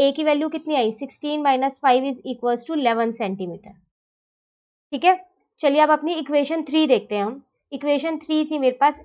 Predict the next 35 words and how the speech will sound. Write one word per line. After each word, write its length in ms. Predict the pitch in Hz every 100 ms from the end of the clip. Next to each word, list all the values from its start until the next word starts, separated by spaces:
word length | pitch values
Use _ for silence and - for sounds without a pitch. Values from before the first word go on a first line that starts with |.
| 269
S 180 | 269 269
minus 380 | 277 269 294 233
B 180 | 214 262 285
is 180 | 269 -
equals 340 | 269 220 247 247
to 120 | 294 285
ten, 200 | 262 185 - _ _ _ _ -
इसका 240 | 294 -
मतलब 280 | 311 285 320
सिक्सटीन 500 | 320 294 - 311 330
minus 380 | 320 294 294 277
B 100 | 262 294
is 160 | 277
equal 220 | 294 269 262
to 100 | 285
ten। 240 | 269 262 254 _ _ -
तो 40 |
यहाँ 260 | 294 269 240
से 120 | 285
मेरी 200 | 285 302
B 200 | 233 262 262
की 60 |
वैल्यू 260 | 285 269 285
आ 80 | 262
गई 160 | 247 285
सिक्सटीन 460 | 277 - - 277
माइनस 400 | 285 254 233 240 -
टेन, 200 | 226 247
वो 100 | 254
कितनी 260 | 262 254 240
आई, 140 | 247
फ़ोर, 260 | 262 240 247 - _ _ _ _ _ _ _
सॉरी, 180 | 269 226
सिक्स 360 | 240 - 311 -
सेंटीमीटर। 600 | 262 220 208 170 160